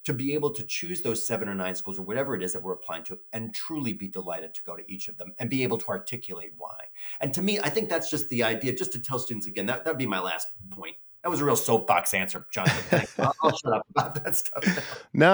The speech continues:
Speaker 2: I, I think it's fantastic. And you mentioned students that apply to seven to nine. And of course, there's many others that apply somewhere around the fifteen range. And
Speaker 1: Woo.
Speaker 2: at the end of it all, Rob, you could only go to one, right? So it's important to do your research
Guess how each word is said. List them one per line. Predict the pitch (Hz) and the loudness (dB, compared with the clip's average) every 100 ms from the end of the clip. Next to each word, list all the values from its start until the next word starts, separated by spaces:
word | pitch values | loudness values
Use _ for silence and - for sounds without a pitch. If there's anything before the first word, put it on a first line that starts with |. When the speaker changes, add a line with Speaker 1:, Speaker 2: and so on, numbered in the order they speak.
| 190 | 10
Speaker 2:
I, | 139 123 123 | 10 8 4
I | |
think | 117 139 | 4 2
it's | 131 - | 2 2
fantastic. | 135 127 110 127 135 131 110 | 6 6 8 6 6 4 6
And | 107 | 8
you | 110 | 8
mentioned | 120 117 - 113 | 8 6 4 0
students | - 120 117 107 | 6 8 8 8
that | 120 | 8
apply | 107 - 110 110 | 6 8 8 10
to | 107 | 8
seven | - 110 107 | 6 6 6
to | 104 107 | 6 6
nine. | 104 101 104 | 8 8 8
And | 98 | 6
of | 90 | 4
course, | - 110 98 | 6 6 8
there's | 110 90 | 6 4
many | 98 104 101 | 4 6 8
others | 101 101 90 | 8 8 8
that | 101 | 6
apply | 92 - 101 101 98 | 4 2 6 8 6
somewhere | - 107 98 98 | 4 4 6 8
around | 95 101 98 | 8 8 6
the | 98 | 2
fifteen | - 107 - 117 127 | 2 0 2 4 6
range. | 110 101 95 90 | 6 6 6 6
And | 104 101 104 - - | 6 6 4 -2 8
Speaker 1:
Woo. | 453 440 - _ | 8 8 -2 _
Speaker 2:
at | 175 - | 6 8
the | 180 | 8
end | 202 | 8
of | 190 | 10
it | 147 | 12
all, | 151 175 | 12 12
Rob, | 135 135 127 | 12 10 8
you | |
could | 120 131 | 6 8
only | 160 185 | 8 10
go | 147 | 10
to | 151 | 10
one, | 123 139 90 - 85 | 10 8 4 0 0
right? | 113 113 120 - | 6 6 6 8
So | 143 123 120 120 | 10 12 10 8
it's | 120 135 | 4 4
important | 143 113 139 147 139 | 4 6 8 8 8
to | 123 | 4
do | 101 120 | 4 4
your | 120 123 | 6 6
research | 98 104 107 - 107 104 101 101 - | 6 6 4 6 6 8 8 4 -2